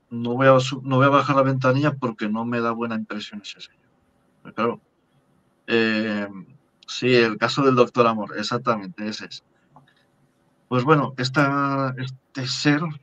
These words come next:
lo que sea, les dijo, pues, así en una voz robótica, dice, "Hola, eh, bienvenidos, soy el doctor Amor, soy de Barcelona, ¿me podían prestar una llave?".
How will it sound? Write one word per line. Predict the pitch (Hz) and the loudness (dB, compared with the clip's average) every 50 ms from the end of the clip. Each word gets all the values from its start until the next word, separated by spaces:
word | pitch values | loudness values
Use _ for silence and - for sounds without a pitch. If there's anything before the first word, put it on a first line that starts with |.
| _ _ - | _ _ -16
lo | 113 110 107 | -16 -14 -12
que | - 110 | -10 -8
sea, | - - 131 127 135 151 156 - - _ _ _ _ _ _ _ _ _ _ _ - | -4 0 2 2 2 0 -2 -6 -12 _ _ _ _ _ _ _ _ _ _ _ -6
les | 117 113 117 110 113 | -2 0 0 0 0
dijo, | 120 120 117 - 135 139 135 131 | -4 -6 -4 -2 -2 -2 -2 -2
pues, | 120 117 110 107 104 - - - - | -2 -2 -2 -2 -4 -6 -8 -10 -8
así | 101 101 - - 120 | -8 -8 -6 -6 -6
en | 113 | -4
una | 113 113 113 | -2 -2 0
voz | 120 120 113 110 | 0 -2 -2 -2
robótica, | 117 117 127 127 131 135 131 131 127 | -4 -4 -4 -4 -4 -6 -6 -6 -6
dice, | 123 120 127 - 113 107 104 - _ _ _ _ _ _ | -6 -6 -6 -6 -6 -6 -6 -8 _ _ _ _ _ _
"Hola, | - 147 139 117 98 85 - - - _ _ _ _ _ _ | -2 0 0 2 0 0 -2 -4 -8 _ _ _ _ _ _
eh, | - 117 123 120 - _ _ _ _ _ _ _ _ - | -6 -4 -4 -4 -8 _ _ _ _ _ _ _ _ -4
bienvenidos, | 123 120 117 117 120 123 143 143 123 110 95 - - - | -2 -2 0 0 0 0 0 2 0 0 -2 -4 -10 -8
soy | - 120 131 143 | -4 0 0 2
el | 151 143 135 | 2 0 0
doctor | 143 131 - - - 131 123 135 139 139 | -2 -6 -6 -6 -4 -4 -2 0 0 0
Amor, | 135 127 135 147 139 113 104 - - _ _ _ _ _ _ _ _ _ _ _ | 0 2 2 0 0 0 -2 -4 -8 _ _ _ _ _ _ _ _ _ _ _
soy | - - - 123 123 127 | -12 -4 0 0 0 2
de | 131 135 | 2 2
Barcelona, | 131 131 127 131 131 - 120 120 123 131 127 110 101 90 82 - _ _ _ - | 2 2 0 0 -2 -2 0 0 2 0 0 0 -2 -6 -8 -10 _ _ _ -8
¿me | 110 110 107 | -6 -6 -6
podían | - 113 113 123 147 156 160 | -4 -4 -2 0 0 -2 -2
prestar | 151 - 139 131 - - - - 131 131 127 | -2 -4 -4 -4 -4 -4 0 2 2 2 2
una | 120 113 107 101 101 | 0 0 -2 -4 -4
llave?". | 98 90 113 107 113 120 135 165 185 | -2 2 4 4 4 4 0 -4 -6